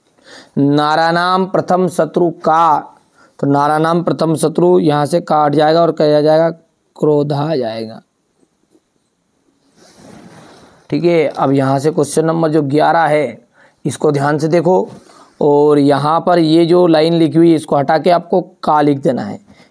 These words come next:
क्या लिख देना है? का। और प्रश्न जब बन जाए पूरा तो question mark लगाना मत भूल जाइएगा, ठीक है। दूसरे में आपको तस्मे हटा देना, ये लाइन लिखी हुई है पर भारी, इसकी जगह पर आपको कस्मे लिख देना है।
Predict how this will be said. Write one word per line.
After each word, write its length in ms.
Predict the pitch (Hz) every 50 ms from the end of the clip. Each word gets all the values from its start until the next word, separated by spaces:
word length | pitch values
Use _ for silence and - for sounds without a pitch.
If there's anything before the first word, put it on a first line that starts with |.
| _ _ _ _ -
क्या 120 | - 147
लिख 120 | 147 147 147
देना 160 | 151 151 165
है? 100 | 175 180
का। 480 | 180 - - - 160 151 131 85 - - - - - _ _ -
और 120 | 165 156 156
प्रश्न 320 | - 160 156 147 160 170
जब 120 | 165 175 160
बन 140 | 156 156 156
जाए 200 | 143 165 165 165
पूरा 240 | 190 180 156 160
तो 100 | 165 170
question 320 | 165 - 156 - - 170 160
mark 240 | 156 151 147 143 139
लगाना 340 | 147 143 135 139 143 156
मत 260 | 151 147 160 175 190 247 240 240 240 - - _ _ - -
भूल 240 | 151 139 143 147 147
जाइएगा, 580 | 139 147 139 139 139 139 151 139 135 147 139 123 - - - - - - _
ठीक 160 | - 165 170
है। 80 | 185 190
दूसरे 440 | 160 143 156 160 151 160 170 165 170
में 160 | 170 175 175
आपको 360 | 170 165 160 160 196 190 180 170
तस्मे 440 | - - 160 147 - - 160 170 170
हटा 220 | 160 160 160 170 170
देना, 180 | 175 175 180
ये 120 | 185 185 185
लाइन 200 | 175 170 175 180
लिखी 240 | 180 170 - -
हुई 100 | 208 208
है 60 | 202 185
पर 140 | 180 156
भारी, 260 | 147 143 123 117 113 - - _ - - _ _ -
इसकी 260 | 151 139 - - 175
जगह 220 | 170 170 165 165 165
पर 120 | 165 170
आपको 220 | 165 165 180 180 165
कस्मे 500 | 170 - 160 143 - - 165 160 170 175
लिख 120 | 165 160 151
देना 280 | 151 156 147 143 135
है। 240 | 120 107 107 104 147